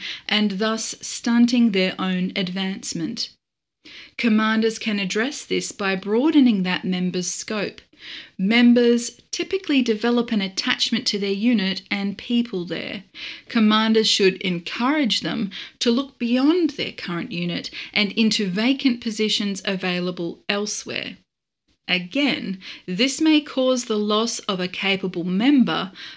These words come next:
but Army as a whole benefits. Conclusion.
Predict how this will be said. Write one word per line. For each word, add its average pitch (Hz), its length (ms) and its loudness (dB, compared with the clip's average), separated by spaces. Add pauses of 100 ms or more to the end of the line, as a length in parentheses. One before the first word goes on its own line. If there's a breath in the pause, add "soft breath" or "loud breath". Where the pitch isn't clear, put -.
but 208 300 -2 (100)
Army 254 600 2
as 202 200 -4
a 185 100 -2
whole 185 640 -2 (240)
benefits. - 800 -2 (1120)
Conclusion. 233 800 2